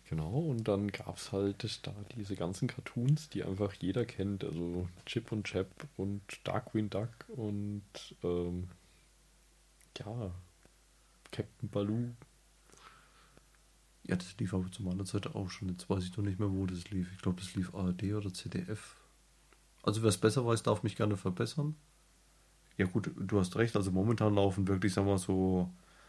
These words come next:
Speaker 2: alte Sachen, also Anführungszeichen alte Sachen. Raumschiff Enterprise läuft da momentan zum Beispiel.
Speaker 1: Auch damit kann ich leider nicht viel anfangen.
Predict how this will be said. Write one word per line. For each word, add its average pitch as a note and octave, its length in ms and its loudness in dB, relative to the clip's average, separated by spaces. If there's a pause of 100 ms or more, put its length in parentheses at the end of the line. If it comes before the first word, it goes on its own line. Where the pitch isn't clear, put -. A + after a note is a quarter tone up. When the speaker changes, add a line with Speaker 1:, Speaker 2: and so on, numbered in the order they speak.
(340)
Speaker 2:
alte G#2 280 6
Sachen, G#2+ 460 4
also F2+ 200 -2
Anführungszeichen D3+ 680 4
alte A2 200 2
Sachen. C#3+ 540 2 (600)
Raumschiff F2+ 300 2
Enterprise G#2+ 520 2
läuft F2+ 320 0 (200)
da - 80 -4
momentan F#2 720 0
zum F#2 140 -4
Beispiel. F2+ 440 -4 (1700)
Speaker 1:
Auch - 180 -8
damit E2+ 760 2 (800)
kann F#2+ 160 0
ich F#2 100 -4
leider F2 300 8
nicht F#2+ 160 0
viel G#2 180 -2
anfangen. D#2+ 400 0